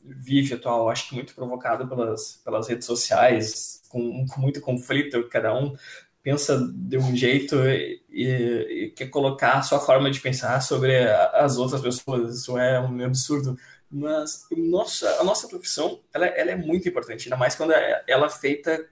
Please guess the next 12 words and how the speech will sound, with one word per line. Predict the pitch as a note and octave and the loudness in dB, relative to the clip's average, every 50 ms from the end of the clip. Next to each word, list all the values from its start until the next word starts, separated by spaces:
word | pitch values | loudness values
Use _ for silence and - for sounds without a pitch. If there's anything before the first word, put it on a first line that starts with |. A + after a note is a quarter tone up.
| _ | _
com, | - D#3 D3+ D3 - | -4 -4 -4 -4 -4
com | - - D#3 D3 | -8 -4 -2 0
ética, | C3 C3 C3 - - - - A2 G#2+ - - - - - _ _ | 2 2 0 0 -4 -6 -8 -12 -14 -14 -16 -20 -20 -20 _ _
porque | _ - B2+ | _ -4 -2
a | A#2+ | 0
gente | B2+ C#3 C3+ - - | 0 0 0 -2 -6
tem | - D3+ | -8 -10
que | - - D#3 | -4 -4 -4
levar | D#3 C#3 A#2+ B2 B2+ C#3+ F3 | -2 -2 2 4 4 6 6
as | F3 E3+ | 4 4
informações, | C#3+ B2+ - A#2+ A2+ A2+ - - - A#2+ C#3 C#3+ C3+ C3 - - - - - _ _ - _ - | 0 -4 -6 -6 -4 -2 -2 -2 -2 -2 -2 -2 0 -2 -2 -4 -6 -18 -20 _ _ -20 _ -6
é, | - C3 B2 A#2 - | -2 0 0 0 0